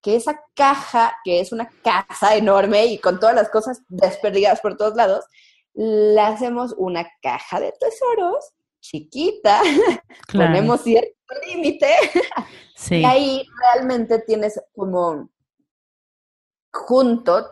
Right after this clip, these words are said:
Speaker 1: todo, eh, integrado, lo que representa para ti un valor, eh, de verdad, porque también si guardas ochenta y cinco cosas, pues no va a tener el mismo valor, así dices, "Guau,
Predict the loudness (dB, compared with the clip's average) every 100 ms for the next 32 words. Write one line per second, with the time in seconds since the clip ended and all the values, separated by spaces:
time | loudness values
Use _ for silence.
0 | _ 2 2 2 2 4 4 4 2 -2
1 | -4 0 0 2 2 2 0 -4 -14 _
2 | -4 -2 0 -2 -2 -2 -4 -6 -4 -2
3 | -2 -2 -6 -6 -4 -4 -2 -2 -2 -6
4 | _ _ -12 -12 -2 2 2 2 0 -2
5 | -2 -4 -2 -2 -2 -2 2 4 4 4
6 | 0 0 -6 -4 -2 -2 -2 -2 -2 -8
7 | -4 -2 -2 -2 -2 -4 -4 -4 -4 -4
8 | -4 -4 0 2 4 2 2 0 -4 -8
9 | -6 -4 -6 -8 _ _ -14 -4 2 4
10 | 4